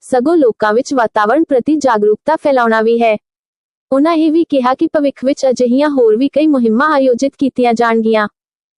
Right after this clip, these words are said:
ਸਕੂਲ ਪ੍ਰਸ਼ਾਸਨ ਨੇ ਫਾਊਂਡੇਸ਼ਨ ਦਾ ਧੰਨਵਾਦ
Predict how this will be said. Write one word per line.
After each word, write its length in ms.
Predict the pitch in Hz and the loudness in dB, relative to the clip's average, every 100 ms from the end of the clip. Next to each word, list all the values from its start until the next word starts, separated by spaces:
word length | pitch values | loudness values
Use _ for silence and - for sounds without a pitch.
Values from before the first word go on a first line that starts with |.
| _ _ - | _ _ -20
ਸਕੂਲ 320 | - 285 320 | -6 -2 0
ਪ੍ਰਸ਼ਾਸਨ 580 | 339 294 294 277 - 294 | 0 -2 -2 -2 -2 -2
ਨੇ 120 | 311 | 0
ਫਾਊਂਡੇਸ਼ਨ 640 | - 233 226 240 - 277 | -2 -2 0 0 0 0
ਦਾ 100 | 294 294 | 0 0
ਧੰਨਵਾਦ 380 | 302 254 220 | 0 0 0